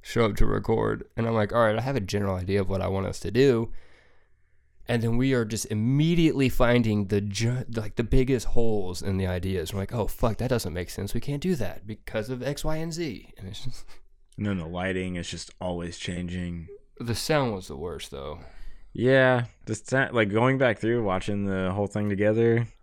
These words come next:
Speaker 1: Oh,
Speaker 2: I was
Speaker 1: it's,
Speaker 2: like,
Speaker 1: it's
Speaker 2: "Oh,
Speaker 1: painful.
Speaker 2: it's painful."
Speaker 1: Yeah.
Speaker 2: But it, it's a lot of good stuff we learned, you know?
Speaker 1: Uh,
Speaker 2: Audio being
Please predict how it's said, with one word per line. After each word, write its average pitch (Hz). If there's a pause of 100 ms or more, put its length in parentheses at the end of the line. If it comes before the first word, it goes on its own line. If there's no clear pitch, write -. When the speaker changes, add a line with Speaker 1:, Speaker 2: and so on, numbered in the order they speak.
(160)
Speaker 1:
Oh, 113
Speaker 2:
I 113
was 101
Speaker 1:
it's, -
Speaker 2:
like, -
Speaker 1:
it's 98
Speaker 2:
"Oh, 101
Speaker 1:
painful. 104
Speaker 2:
it's 90
painful." 78
Speaker 1:
Yeah. 92 (680)
Speaker 2:
But 190
it, - (220)
it's 175
a 240
lot 156
of 135
good 143 (120)
stuff -
we 92
learned, 101 (360)
you 92
know? 127 (460)
Speaker 1:
Uh, -
Speaker 2:
Audio 95
being 85